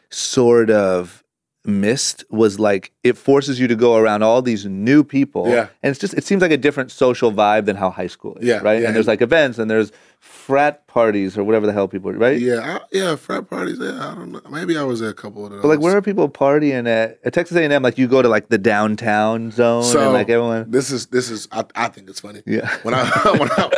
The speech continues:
Speaker 2: when I first got to school, uh, my mom was like, you know, "Where you going?" And I was, maybe, like,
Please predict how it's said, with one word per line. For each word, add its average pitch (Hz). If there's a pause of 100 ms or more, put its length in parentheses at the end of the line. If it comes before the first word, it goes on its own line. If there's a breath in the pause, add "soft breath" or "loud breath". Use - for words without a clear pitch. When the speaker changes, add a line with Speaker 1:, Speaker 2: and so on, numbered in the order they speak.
Speaker 2:
when 120
I 131
first 143
got 135
to 127
school, 120 (540 loud breath)
uh, 110
my 113
mom 120
was 110
like, 107
you 92
know, 92 (320 soft breath)
"Where 175
you 185
going?" 185
And 143
I 139
was, 135 (160)
maybe, 110
like, 104